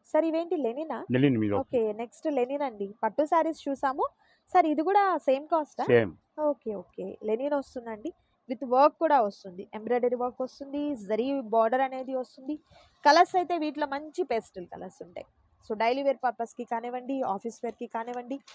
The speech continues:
Speaker 1: ఈజీ మెయింటెనెన్స్‌తో చక్కగా మీరు తీసేసుకోవచ్చు. చాలా బాగున్నాయండి శారీస్ వచ్చేసరికి, ఎవరు కూడా మిస్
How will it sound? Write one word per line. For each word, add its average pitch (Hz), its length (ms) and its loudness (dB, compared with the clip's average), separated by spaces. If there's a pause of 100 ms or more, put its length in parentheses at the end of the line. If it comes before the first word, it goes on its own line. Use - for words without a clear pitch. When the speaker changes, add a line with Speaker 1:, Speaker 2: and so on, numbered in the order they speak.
(220)
Speaker 1:
ఈజీ 269 320 -2
మెయింటెనెన్స్‌తో 269 580 -6 (100)
చక్కగా 240 360 -4
మీరు 240 220 -4
తీసేసుకోవచ్చు. 226 720 -8 (600)
చాలా 240 200 6 (100)
బాగున్నాయండి 247 500 -2 (120)
శారీస్ 226 340 -2
వచ్చేసరికి, 226 480 -10 (100)
ఎవరు 214 220 2
కూడా 220 120 -4
మిస్ 220 260 -14